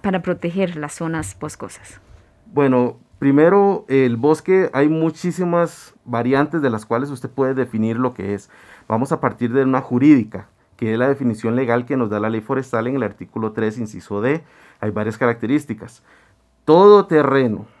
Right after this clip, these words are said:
Speaker 2: que cumpla con esas características es un bosque, y entonces se le da la tutela efectiva que todo el ordenamiento le da. La más importante que hemos generado a partir de la ley vigente, a partir de mil novecientos noventa y seis,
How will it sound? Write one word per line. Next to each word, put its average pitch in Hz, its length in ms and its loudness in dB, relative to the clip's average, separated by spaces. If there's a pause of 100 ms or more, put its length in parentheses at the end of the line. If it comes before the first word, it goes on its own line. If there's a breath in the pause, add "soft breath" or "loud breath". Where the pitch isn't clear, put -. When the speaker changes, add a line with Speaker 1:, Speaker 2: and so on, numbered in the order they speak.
(120 soft breath)
Speaker 2:
que 123 180 -2
cumpla 208 460 2
con 123 120 0
esas 156 200 -8
características 160 1000 -2 (280 soft breath)
es 127 200 -2
un 147 140 0
bosque, 110 400 -4 (380 soft breath)
y 143 120 2
entonces 123 420 0
se 147 100 -4
le 117 120 2
da 120 120 2
la 160 180 0
tutela 165 500 2
efectiva 151 580 -2
que 123 140 -4
todo 180 380 2
el 160 60 2
ordenamiento 147 760 0
le 117 180 -4
da. 87 160 -12 (800 soft breath)
La 135 220 0
más 190 240 0
importante 156 760 0
que 131 120 -2
hemos 135 220 0
generado 143 480 2
a 120 80 -2
partir 127 380 -4
de 147 100 2
la 139 200 2
ley 135 180 0
vigente, 139 540 -2
a 101 80 -8
partir 113 340 -8
de 135 80 -4
mil 139 180 0
novecientos 143 540 -2
noventa 120 380 -2
y 143 60 -2
seis, 120 360 -6